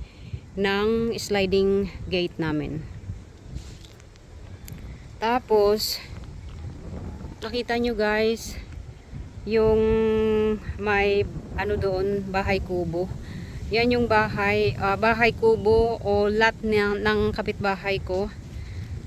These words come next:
na magpapagawa na rin sila ng bahay. Tapos, meron din silang nabiling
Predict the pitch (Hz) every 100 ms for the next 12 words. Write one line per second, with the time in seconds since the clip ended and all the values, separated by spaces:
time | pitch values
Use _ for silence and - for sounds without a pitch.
0 | - 202 202 196 196 196 196 - 196 196
1 | 202 202 190 190 190 185 196 190 180 180
2 | 175 175 175 160 - 170 165 165 160 160
3 | 170 - - - - - - - - -
4 | - - 190 190 214 208 233 247 - -
5 | - - - - - - - - - 214
6 | 214 226 220 226 226 214 202 208 214 208
7 | 190 190 190 196 214 240 262 285 285 277